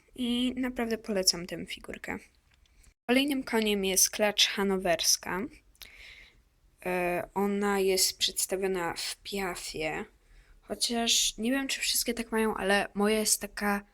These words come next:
przekrzywiona w bok strasznie. E, mm, jest taka zebrana,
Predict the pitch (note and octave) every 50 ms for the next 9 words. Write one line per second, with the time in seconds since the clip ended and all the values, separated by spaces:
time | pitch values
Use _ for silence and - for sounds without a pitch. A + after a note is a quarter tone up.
0 | _ _ _ _ _ _ _ _ - - - G3 G3+ - - - - F#3+ G3 F#3+
1 | F3+ F3+ F3 D#3+ D#3+ D3+ D3+ - - - _ _ - E3 F3 F3 E3 D3+ C3 -
2 | - - - - - - - - - - - - - _ - - - - - -
3 | - - - - - - - - _ _ - - G#3 G3+ G3+ G3+ G3 G3 F#3+ -
4 | - - - G#3 G#3 G3 G3 - - A3+ A3 - - - - - - - - A3+
5 | - - G#3 G3+ E3 - F#3 G#3+ G#3 G#3 G3 G3+ G#3 G3 F#3+ E3+ D#3+ D#3 D#3 D#3
6 | D#3+ F3 F#3+